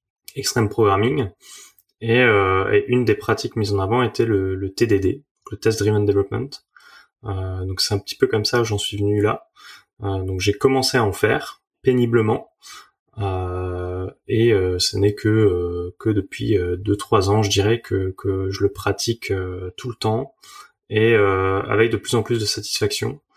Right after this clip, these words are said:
Et, euh, je remarque notamment aussi un gain, euh, un gain de productivité, euh,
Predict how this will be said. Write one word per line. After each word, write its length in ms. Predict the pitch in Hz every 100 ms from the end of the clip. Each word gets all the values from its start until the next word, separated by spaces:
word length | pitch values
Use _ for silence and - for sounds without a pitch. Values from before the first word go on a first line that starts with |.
| - _ _ -
Et, 240 | 110 120
euh, 640 | 117 104 95 95 95 92 95
je 160 | 98
remarque 480 | 107 104 110 131 -
notamment 380 | 110 - 104 113
aussi 640 | 107 - - 123 135 135 -
un 220 | - 98
gain, 640 | 98 104 107 113 113 107 95
euh, 180 | 92 92 92 _ _ -
un 140 | 104
gain 180 | 107 113
de 60 | 113
productivité, 800 | - 107 - 104 95 110 135 _ _ - - - 127
euh, 440 | 98 90 90 90